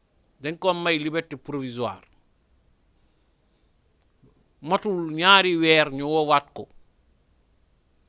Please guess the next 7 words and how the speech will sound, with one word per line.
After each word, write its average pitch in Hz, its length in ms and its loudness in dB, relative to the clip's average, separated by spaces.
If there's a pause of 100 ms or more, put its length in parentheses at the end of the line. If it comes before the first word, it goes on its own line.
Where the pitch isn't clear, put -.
(400)
jugé 139 500 -2
ko, - 180 -12 (580)
dugal 139 280 -10
ko 139 120 -14
ci 123 100 -20
prison 98 480 -16
bi. - 60 -20